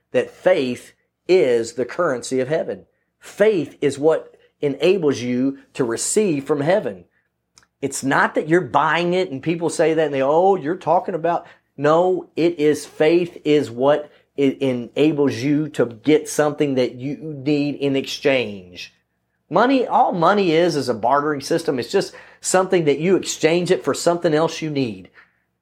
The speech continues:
Money is, is, it's just like a seed. Money has no, uh, it has no, uh, uh, characters to it or characteristics to it. It's, it's not a seed like you, you plant a seed of tomato, but it, it can be whatever you need it to be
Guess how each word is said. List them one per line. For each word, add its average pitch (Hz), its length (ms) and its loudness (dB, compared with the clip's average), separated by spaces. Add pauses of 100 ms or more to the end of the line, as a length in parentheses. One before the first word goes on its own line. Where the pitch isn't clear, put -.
(160)
Money 196 320 2
is, 131 220 2 (180)
is, 120 340 -4 (880)
it's 131 160 -4
just 175 200 0
like 151 180 2
a - 60 -10
seed. 170 420 0
Money 165 320 2
has 127 260 0
no, 160 400 2 (380)
uh, 107 460 0
it 117 120 -2
has 147 260 2
no, 143 500 2
uh, 101 560 -8
uh, 95 260 -10 (1040)
characters 170 540 -2
to 175 240 4
it 180 220 0
or 110 200 -10 (320)
characteristics 165 680 -2
to 175 220 4
it. 165 80 2
It's, - 200 -10 (220)
it's - 180 -8
not 165 200 2
a 156 40 0
seed 165 360 0
like 139 240 -2
you, 123 160 0 (220)
you 127 100 -2
plant 151 280 0
a 135 40 -4
seed 147 280 0
of 123 80 -2
tomato, 151 420 2
but 170 160 2
it, 202 120 4
it 202 240 0
can 202 120 -4
be 220 140 0
whatever 233 360 0
you 226 140 -4
need 240 180 0
it 320 140 -8
to 147 80 -2
be 110 320 -12